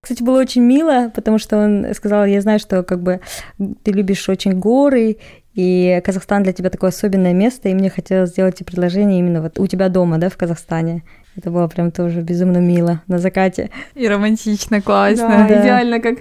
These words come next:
Speaker 2: У нас такой, знаете, ванильный эпизод, да? <laughs>
Speaker 1: <laughs> Да, че-то слишком.
Speaker 3: Да, не
Speaker 1: Давайте
Speaker 3: говорите.
Speaker 1: сменим тему.
Speaker 3: <laughs>
Speaker 2: Я сейчас тоже вспоминала три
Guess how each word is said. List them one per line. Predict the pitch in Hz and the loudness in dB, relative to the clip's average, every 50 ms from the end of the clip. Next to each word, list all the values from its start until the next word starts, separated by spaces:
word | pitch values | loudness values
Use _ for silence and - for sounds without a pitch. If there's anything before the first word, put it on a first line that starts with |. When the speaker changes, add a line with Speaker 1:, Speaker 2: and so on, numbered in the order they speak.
| - - | -6 -4
Speaker 2:
У | 220 | -2
нас | 220 220 | -2 -2
такой, | - - 226 - 226 | -2 -4 -2 0 0
знаете, | 220 226 233 240 - 240 | 2 2 0 0 0 0
ванильный | 202 220 226 233 247 254 240 226 214 | 2 2 4 4 4 4 4 2 2
эпизод, | 202 - 220 202 220 233 254 240 | 0 -2 -4 -2 0 0 0 0
да? | 254 285 - - - | -2 -2 -4 0 0
<laughs> | 330 277 - 285 269 | 0 0 2 2 2
Speaker 1:
<laughs> | 294 302 311 349 302 | 2 4 4 2 2
Да, | 247 285 285 262 - | 4 4 4 4 4
че-то | 294 262 247 269 | 2 2 2 2
слишком. | 240 285 311 302 277 - 262 247 269 285 | 2 2 2 2 2 2 4 6 6 8
Speaker 3:
Да, | 294 294 277 | 6 6 4
не | 277 294 277 | 2 0 2
Speaker 1:
Давайте | - 508 269 294 - 285 | 4 4 4 4 4 4
Speaker 3:
говорите. | 262 262 | 2 4
Speaker 1:
сменим | - 269 277 277 254 254 262 | 4 4 4 6 6 4 4
тему. | - - 285 294 269 370 370 370 - 392 480 480 - 392 480 - | 4 4 2 4 4 2 0 0 0 -2 -2 0 -2 -4 -2 -2
Speaker 3:
<laughs> | 330 392 415 - - _ _ - | -4 -6 -6 -8 -14 _ _ -14
Speaker 2:
Я | 190 208 208 | -10 -10 -10
сейчас | - - 233 202 | -6 -6 -6 -4
тоже | - 226 208 - | -2 -4 -4 -4
вспоминала | - - - 208 196 196 196 196 190 185 185 185 | -10 -10 -6 -2 0 0 2 2 2 2 0 -2
три | - - 202 | -2 -2 -2